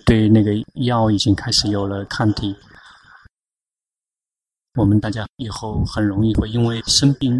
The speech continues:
疾病而死亡，因为我们杀不死病毒。比如，如果我们无法杀菌，只是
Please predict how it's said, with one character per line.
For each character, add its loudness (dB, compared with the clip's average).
疾 0
病 -6
而 -6
死 2
亡， -14
因 -4
为 -2
我 -4
们 0
杀 -2
不 -6
死 0
病 -6
毒。 -10
比 -4
如， 4
如 4
果 -2
我 -4
们 -6
无 2
法 0
杀 -2
菌， -4
只 -2
是 0